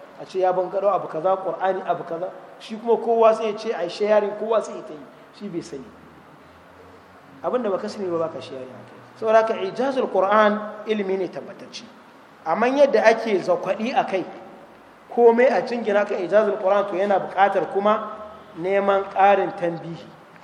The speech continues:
Da in ba haka ba, sai mutum ya je ya tafi wani wurin kuma da nas'allah salamata wal afiya. Qala rahimahullah, "Al-ijaz minhu bi sura."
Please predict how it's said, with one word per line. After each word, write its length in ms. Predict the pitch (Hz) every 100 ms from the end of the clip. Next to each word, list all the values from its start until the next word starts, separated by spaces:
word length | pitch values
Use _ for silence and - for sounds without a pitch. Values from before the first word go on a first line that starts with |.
| - - - -
Da 80 | 170
in 160 | 202 214
ba 80 | 185
haka 260 | 190 190 180
ba, 260 | 202 233 - - -
sai 160 | 196
mutum 320 | 202 190 202
ya 80 | 175
je 100 | 165
ya 60 | 202
tafi 180 | 196 170
wani 180 | 185 196
wurin 260 | 196 202
kuma 240 | 196 185 190
da 240 | 190 185 - - - - 156
nas'allah 500 | 147 - 185 175 170
salamata 600 | 160 165 170 165 165 - -
wal 120 | 147
afiya. 320 | 143 143 - - - - - - - - - - - - - - -
Qala 200 | 214 226 190
rahimahullah, 580 | 196 180 180 190 196
"Al-ijaz 500 | 185 165 165 202 214 185
minhu 240 | 208 196 170
bi 100 | 139
sura." 280 | 143 127